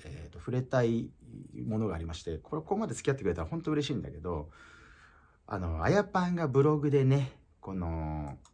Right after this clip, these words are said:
総選挙的な曲順、曲を上げてたんですよ。曲順じゃないや。まあ、順位付けをしてたんですよ。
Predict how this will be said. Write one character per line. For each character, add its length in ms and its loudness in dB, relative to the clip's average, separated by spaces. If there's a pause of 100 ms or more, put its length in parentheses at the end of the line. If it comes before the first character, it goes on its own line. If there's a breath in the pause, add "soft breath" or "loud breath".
(140)
総 260 0
選 180 0
挙 160 0
的 200 0
な 220 0
曲 260 -4
順、 540 -2 (240)
曲 200 -8
を 100 4
上 60 0
げ 80 0
て 120 2
た 140 -2
ん 80 -2
で 80 -8
す 140 -10
よ。 120 -4
曲 240 -4
順 100 0
じ 60 0
ゃ 40 0
な 100 0
い 80 0
や。 120 -6 (1200 soft breath)
ま 400 -2
あ、 20 -20 (300)
順 240 2
位 60 6
付 160 -4
け 60 0
を 40 2
し 60 -2
て 80 0
た 100 -4
ん 40 -6
で 60 -8
す 100 -10
よ。 120 -8